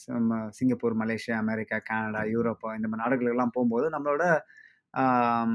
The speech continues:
இன்கம், அதாவது வருமானம் வந்து கொஞ்சம் கூடுது, இல்லைன்னுலாம் சொல்ல முடியாது. அந்த வருமானம் கூடும்போது நமக்கு ஒரு பொறுப்பு இருக்கு, ச-, சமூக பொறுப்பு, சோஷியல் ரெஸ்பான்சிபிலிட்டி இருக்கு. இது என்னன்னா, நீங்க வந்து உங்க காசை for example நூறு ரூபாய் சம்பாதிக்கிறோம் அப்படின்னா, நீங்க வந்து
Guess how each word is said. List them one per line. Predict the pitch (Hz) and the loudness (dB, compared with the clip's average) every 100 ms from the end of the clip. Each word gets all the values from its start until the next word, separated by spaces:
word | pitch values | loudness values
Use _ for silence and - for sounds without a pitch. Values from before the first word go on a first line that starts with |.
| 113 117 - _ _ | 0 -2 -8 _ _
இன்கம், | 156 180 196 156 | 4 6 8 8
அதாவது | 123 131 143 139 | 8 6 6 6
வருமானம் | 151 190 170 139 | 6 6 6 6
வந்து | 131 127 | 4 4
கொஞ்சம் | 127 127 113 | 4 4 4
கூடுது, | 135 120 123 165 _ - | 2 4 0 -4 _ -2
இல்லைன்னுலாம் | 135 151 147 147 | 2 4 4 2
சொல்ல | 143 123 | 2 2
முடியாது. | 120 117 104 113 202 - - - - _ | 4 2 0 -2 -4 -6 -18 -20 -20 _
அந்த | - 151 156 | 2 6 8
வருமானம் | 156 151 160 202 190 170 | 8 8 6 6 4 4
கூடும்போது | 175 180 147 143 175 | 2 4 4 2 2
நமக்கு | 185 156 147 147 139 135 | 2 0 2 2 4 4
ஒரு | 135 | 2
பொறுப்பு | 135 156 165 143 | 2 2 4 2
இருக்கு, | 120 127 - - | 0 -6 -10 -10
ச-, | 131 | -6
சமூக | 113 143 156 143 | -2 0 2 2
பொறுப்பு, | 120 117 117 | 0 -2 -4
சோஷியல் | 117 147 143 127 | -2 -2 0 0
ரெஸ்பான்சிபிலிட்டி | 123 - 143 120 120 110 | -2 -2 -2 -2 -2 -4
இருக்கு. | 104 101 139 - | -4 -6 -6 -6
இது | 139 139 | -2 0
என்னன்னா, | 147 180 151 135 196 | 2 4 4 4 2
நீங்க | 180 147 | 2 2
வந்து | 143 160 170 | 2 4 6
உங்க | 139 | 6
காசை | 127 139 139 131 | 4 0 0 -2
for | 123 | -2
example | 113 135 123 | 2 2 4
நூறு | 120 127 | 4 2
ரூபாய் | 123 156 143 | 2 0 2
சம்பாதிக்கிறோம் | 127 131 123 | 2 2 2
அப்படின்னா, | 117 117 151 | 0 0 0
நீங்க | 175 160 | 0 0
வந்து | 165 208 | 0 0